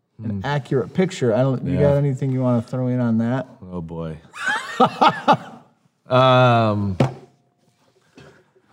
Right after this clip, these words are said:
Speaker 1: And if
Speaker 2: yeah,
Speaker 1: not,
Speaker 2: I,
Speaker 1: that's all right.
Speaker 2: no,
Speaker 1: I'm, I'm trying
Speaker 2: I, I think I wanna share this. I just need to be careful how I share it, uh, just because it is a sensitive subject. But I think there, you know, the short answer would be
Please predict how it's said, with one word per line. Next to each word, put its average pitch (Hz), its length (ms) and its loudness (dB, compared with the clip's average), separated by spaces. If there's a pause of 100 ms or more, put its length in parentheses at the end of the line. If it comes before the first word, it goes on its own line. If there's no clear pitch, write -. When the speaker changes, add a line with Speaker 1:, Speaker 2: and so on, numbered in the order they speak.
(460)
Speaker 1:
And 220 80 6
if 247 80 8
Speaker 2:
yeah, - 80 6
Speaker 1:
not, 208 160 6
Speaker 2:
I, 180 40 4
Speaker 1:
that's 202 220 4
all 208 120 6
right. 196 80 6
Speaker 2:
no, 196 120 6
Speaker 1:
I'm, 180 340 6
I'm 175 80 6 (160)
trying 185 240 4
Speaker 2:
I, 170 60 4
I 165 40 4
think 185 240 4
I 165 60 8
wanna 143 220 6
share 135 300 6
this. 120 240 4
I 120 80 4
just 120 220 2
need 120 160 2
to 107 80 2
be 101 120 0
careful 101 460 -2
how 87 280 0
I 80 100 -2
share 76 340 -2
it, - 400 -10
uh, 85 420 -4
just 98 300 -4
because 98 320 -2
it 90 140 2
is 92 160 2
a 87 80 -4
sensitive 87 540 -4
subject. 85 640 -6
But 95 300 -2
I 120 100 6
think 120 280 2
there, 107 380 6
you 120 140 0
know, 90 260 2
the 101 180 0
short 139 300 6
answer 110 340 2
would 98 180 2
be 95 380 0